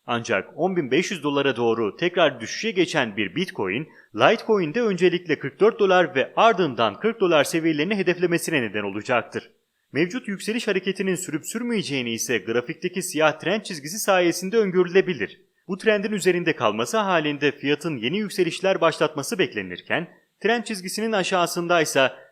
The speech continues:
satış baskısının tekrar kontrolü ele alması muhtemeldir. Günün önemli gelişmeleri.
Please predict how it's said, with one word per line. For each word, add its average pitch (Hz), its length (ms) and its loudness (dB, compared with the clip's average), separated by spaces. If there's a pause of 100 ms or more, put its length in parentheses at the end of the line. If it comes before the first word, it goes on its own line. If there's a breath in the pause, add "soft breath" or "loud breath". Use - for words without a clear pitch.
satış - 380 -4
baskısının 196 560 2
tekrar 208 460 2
kontrolü 170 400 2
ele 147 180 2
alması 185 380 0
muhtemeldir. 147 840 -2 (520)
Günün 160 300 0
önemli 160 460 0
gelişmeleri. 98 800 -4